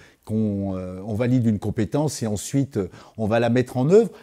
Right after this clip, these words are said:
Là, on rentre dans une espèce d'imbrication, euh, qui va être,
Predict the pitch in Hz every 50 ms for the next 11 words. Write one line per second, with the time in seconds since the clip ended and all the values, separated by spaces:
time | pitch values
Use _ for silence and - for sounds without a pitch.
0 | - _ - 135 175 208 220 220 180 139 156 202 220 208 - - 185 165 165 160
1 | 143 139 160 165 160 160 151 - - 190 190 156 131 156 151 151 143 151 156 -
2 | - 156 151 135 - - - 185 190 202 208 202 180 156 151 151 - 151 147 131
3 | 131 143 160 180 180 180 - - 143 139